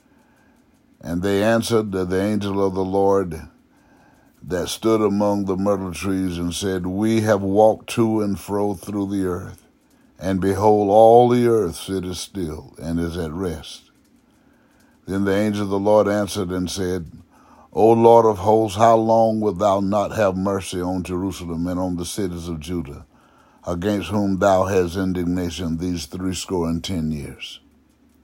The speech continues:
The Lord answered the angel that talked with me with good words and comfortable words. So the angel that communed with me said unto me, Cry thou, saying, Thus saith the Lord of hosts,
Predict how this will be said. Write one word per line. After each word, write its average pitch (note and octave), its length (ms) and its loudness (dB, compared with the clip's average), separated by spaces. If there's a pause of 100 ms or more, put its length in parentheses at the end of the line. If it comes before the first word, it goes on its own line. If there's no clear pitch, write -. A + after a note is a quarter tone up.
(1040)
The F2 140 -4
Lord A#2 240 8
answered A#2 480 2
the G#2 100 0
angel G#2 460 0
that F#2+ 280 -2
talked G#2 280 0
with E2+ 200 -6
me F2 440 -4 (120)
with F2 320 -6
good A2 200 -2
words D#2 480 -4
and E2 120 -6
comfortable D#2+ 540 -6
words. B1 540 -14 (1040)
So F#2+ 180 -4
the F#2 80 0
angel G#2+ 320 2
that G2 260 -2
communed G#2+ 600 0
with E2+ 200 -4
me F2+ 220 -2
said G2 300 -4
unto F2 260 -4
me, E2+ 440 -4
Cry A#2 520 4
thou, F#2 440 -4
saying, D#2+ 640 -6 (560)
Thus G#2+ 280 2
saith A#2+ 280 2
the A#2+ 100 2
Lord B2 260 6
of A#2 120 0
hosts, G#2 520 -4